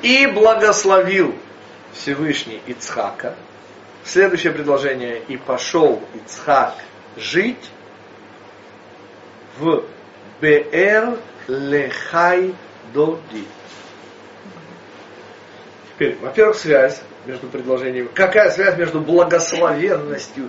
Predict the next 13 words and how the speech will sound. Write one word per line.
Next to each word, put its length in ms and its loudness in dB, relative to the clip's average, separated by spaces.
Ицхака 840 0
и 180 -6
чего 300 -2
он 80 -4
попёрся, 440 0
что 200 0
ему 120 2
там 180 0
мёдом? 360 -2
Там 200 2
мёдом 340 -2
намазано 600 -2
Ишмаэлю. 840 -2